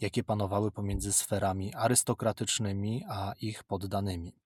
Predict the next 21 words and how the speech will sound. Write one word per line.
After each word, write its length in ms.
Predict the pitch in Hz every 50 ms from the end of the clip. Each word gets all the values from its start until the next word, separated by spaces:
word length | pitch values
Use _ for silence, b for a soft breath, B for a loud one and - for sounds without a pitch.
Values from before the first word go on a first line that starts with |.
| _ _ _ _ _ _ _ _
Wesele 320 | 110 110 - 160 180 170
Figara 360 | - 156 131 135 139 139 139
w 80 | 127 123
Wiedniu 720 | 110 117 120 120 113 123 123 123 127 131 131 131 - - - -
odniosło 800 | - 123 123 131 135 139 - - - 139 139 135 135 135 160 -
średni 640 | - - - 160 151 151 139 117 104 101 92 92
sukces, 720 | - - - 92 87 - - - - - - - - - - - - -
dlatego 400 | 101 98 92 - 151 151 143 127
też 300 | - 120 113 - - -
Mozart 420 | 113 107 110 - - 113 104 110 - _
postanowił 600 | _ 120 - - - 110 110 110 104 104 107 104
nie 140 | 107 107 107
poprzestawać 760 | - - - - - 117 - - - 117 104 98 92 - -
na 200 | 104 95 95 92
prezentacji 640 | 90 - 104 101 92 101 95 85 - 98 - - 110 101
swoich 460 | - - - 107 98 95 87 98 90
dzieł 360 | - 107 98 95 95 92 90
tylko 380 | - - 110 110 - - 98 90
w 60 | 98
obrębie 500 | 95 87 101 98 92 95 87 104 101 -
Austrii, 640 | - 90 87 82 - - - - - 196 214 214